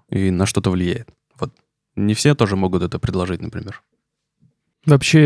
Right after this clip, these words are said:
Speaker 2: м, я несколько раз видел уже разные мемчики как раз на тему, а, того, что компании путают два понятия, о которых щас говорил Ваня. И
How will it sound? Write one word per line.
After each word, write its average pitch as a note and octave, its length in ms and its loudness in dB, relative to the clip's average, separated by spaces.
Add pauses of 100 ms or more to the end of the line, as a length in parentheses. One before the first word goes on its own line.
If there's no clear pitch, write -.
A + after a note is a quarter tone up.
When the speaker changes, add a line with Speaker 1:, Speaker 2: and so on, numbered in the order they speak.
Speaker 2:
м, A#2 360 0 (560)
я A#2 500 4
несколько A#2 760 0
раз A2+ 260 0
видел A2+ 340 2
уже B2 240 -2
разные A#2 360 2
мемчики B2+ 400 0
как - 200 -2
раз A#2 200 -2
на B2 100 2
тему, A#2+ 460 2 (580)
а, A#2 260 6
того, G#2 380 4
что F#2+ 460 0
компании A2 540 4
путают A2+ 640 2
два G#2+ 140 2
понятия, A2 480 0
о - 40 0
которых A#2 320 -2
щас - 240 -2
говорил G2+ 480 0
Ваня. A#2 500 2 (920)
И G#2+ 640 4